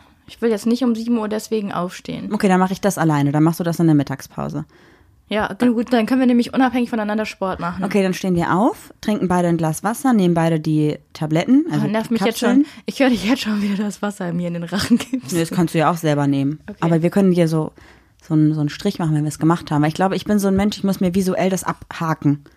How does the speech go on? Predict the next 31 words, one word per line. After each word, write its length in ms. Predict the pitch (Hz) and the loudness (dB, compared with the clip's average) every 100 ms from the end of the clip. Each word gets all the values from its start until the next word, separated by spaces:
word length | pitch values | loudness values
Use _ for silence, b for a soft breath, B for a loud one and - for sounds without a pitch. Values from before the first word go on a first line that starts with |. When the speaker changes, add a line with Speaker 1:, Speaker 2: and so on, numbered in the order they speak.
| - | -8
Speaker 2:
dass 140 | 160 | -2
ich's 120 | 170 | -2
erledigt 420 | - 180 170 - 156 | 2 2 2 0 -4
habe, 100 | - | -2
sonst 160 | 151 | 0
mache 160 | 175 165 | 0 0
ich's 100 | 151 | 0
nicht. 160 | 143 | 0
Weil 140 | 160 160 | 2 0
ich 120 | - | 0
bin 120 | 196 185 | 0 2
so 100 | 185 | 2
eine 180 | 180 | 2
To-Do-Liste, 580 | - 185 247 214 160 175 | -2 -2 2 2 0 -2
wenn 120 | 165 | -2
die 80 | 180 | 0
am 80 | 185 | -2
Ende 120 | 208 | -2
des 120 | 196 - | -4 -4
Tages 300 | 202 190 - | -4 -4 -4
abgehakt 500 | 202 - 156 151 - | -4 -2 -2 -2 -2
ist, 180 | 190 | -6
ist 120 | - 190 | -4 -4
das 160 | 180 | -4
für 160 | - 196 | 0 2
mich 260 | 220 - | 2 0
einfach 240 | 185 190 175 | -4 -2 -8
so 360 | - - 233 | -10 0 2
ein 100 | 196 - - | 2 -2 -4
geiles 500 | - 254 240 254 - | 0 4 4 4 0
Gefühl. 520 | 254 277 403 370 370 | -2 0 0 2 2